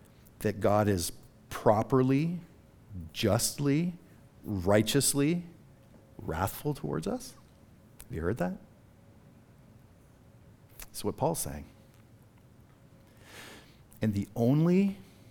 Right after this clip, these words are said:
thing that we can do to get out from under that wrath is to have that wrath poured out on Christ on the cross instead of us.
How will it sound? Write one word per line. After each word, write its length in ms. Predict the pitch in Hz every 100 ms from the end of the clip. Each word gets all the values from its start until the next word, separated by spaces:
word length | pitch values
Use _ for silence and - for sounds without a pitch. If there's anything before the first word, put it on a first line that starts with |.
| -
thing 520 | - 135 104 104 123 - - - - 101
that 180 | 101 -
we 180 | 101 117
can 220 | 170 165
do 380 | 117 98 101 110 - -
to 120 | - 107
get 360 | - 117 -
out 240 | 147 143 -
from 240 | - 165 160
under 300 | 135 139 131
that 280 | 117 113 104
wrath 640 | 104 101 85 - - - - - - - - - - - - - - - - - - - - - - - - -
is 140 | 120 110
to 160 | -
have 440 | 98 - 127 147 143
that 240 | 139 135
wrath 380 | 123 104 101 - -
poured 280 | - 127 117
out 240 | 110 -
on 200 | 110 87
Christ 640 | - - 131 151 180 - -
on 180 | 123 123
the 60 |
cross 540 | 113 - 120 85 82 -
instead 400 | 107 - 104 101
of 100 | 87
us. 360 | 85 - -